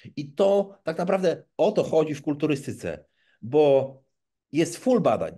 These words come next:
pokazują, to działa, to nie działa, to tak działa, to lepiej działa, to gorzej działa, ale to jest porównywalne.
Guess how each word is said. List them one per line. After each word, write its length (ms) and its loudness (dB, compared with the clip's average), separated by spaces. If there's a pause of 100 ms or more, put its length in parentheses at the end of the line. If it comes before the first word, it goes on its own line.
(120)
pokazują, 520 -2
to 180 2
działa, 440 2
to 140 -2
nie 140 -6
działa, 460 0
to 120 -6
tak 240 -4
działa, 280 -4
to 100 -2
lepiej 300 -2
działa, 280 -4
to 100 -6
gorzej 280 -2
działa, 260 -4
ale 160 -2
to 120 -4
jest 160 -6
porównywalne. 720 -4